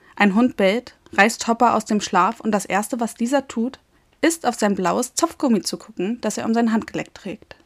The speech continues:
Wenn ich ehrlich bin, ist mir auch beim vierten Mal schauen der Serie nicht aufgefallen, dass er das tut, aber das Wunder Reddit hat mich darauf aufmerksam gemacht. Dieses kleine blaue Haarband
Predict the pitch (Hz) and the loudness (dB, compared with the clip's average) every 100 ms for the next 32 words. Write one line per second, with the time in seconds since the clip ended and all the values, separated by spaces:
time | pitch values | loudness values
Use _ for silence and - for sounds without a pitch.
0 | _ _ - 202 - 190 202 - 233 240 | _ _ -8 -6 2 2 2 0 0 0
1 | 247 - 214 - 214 202 214 - - 196 | -2 -8 -12 -4 -2 0 -2 -4 -6 -4
2 | 202 202 - _ - - 262 202 165 175 | -4 -8 -12 _ -8 2 2 4 -2 -4
3 | - 185 214 226 - 196 190 202 196 180 | -8 -2 0 0 -2 -2 0 0 -2 2
4 | 277 - 170 - 190 - 175 175 185 170 | 2 4 0 -2 -6 0 0 0 -2 -4
5 | 185 - - 247 - 208 233 247 196 208 | -4 -10 -4 -4 2 2 2 -2 -4 0
6 | 226 240 202 190 196 233 - - 214 208 | 2 2 0 0 0 -2 -4 -10 -10 -10
7 | 196 - 220 - 185 170 180 180 185 180 | -10 -6 -4 -4 -8 -8 -8 -8 -6 -6
8 | 269 - - _ - - - _ _ - | -8 -12 -20 _ -20 -20 -20 _ _ 2
9 | 285 330 - - 233 240 220 202 214 202 | 4 4 -2 2 4 4 2 2 0 0
10 | 190 190 175 175 233 | 2 2 2 0 -2